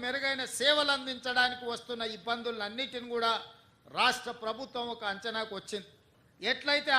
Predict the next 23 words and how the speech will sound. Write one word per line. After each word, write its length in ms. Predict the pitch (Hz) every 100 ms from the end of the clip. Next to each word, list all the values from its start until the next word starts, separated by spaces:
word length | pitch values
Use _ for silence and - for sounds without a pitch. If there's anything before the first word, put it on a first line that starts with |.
| 247
ఆధార్ను 440 | 277 294 302 285 294 269
ఆ 40 | 269
రోజు 160 | 277 247
మన్మోహన్ 340 | 254 269 285 226
సింగ్ 140 | 254 269
గారు 120 | 269 247
ప్రవేశపెట్టడంతో 920 | 262 294 285 269 269 269 262 233 247 240 269 214 - _ _ _ _ - -
ప్రతి 260 | 277 285 262 262
మనిషికి 440 | 294 233 302 294 220 269
దేశంలో 380 | 277 269 269 240 226
గుర్తింపు 400 | 254 294 285 269
వచ్చిందో, 400 | 262 262 247 269 247 - - _ _ _ 151
నూట 320 | 208 294 294 285 277
ముప్పై 280 | 277 269 277
ఏడు 120 | 277 269 254
కోట్ల 260 | 302 302 285
మందికి 280 | 285 285 269 269
ఈరోజు 300 | 262 277 277 269 - 190
ఆధార్ 280 | 269 294 285 262 254
ఉంది 200 | 294 311 277
అని 120 | 262
అంటే 180 | 240 285 302 - - - - 196
అదే 200 | 294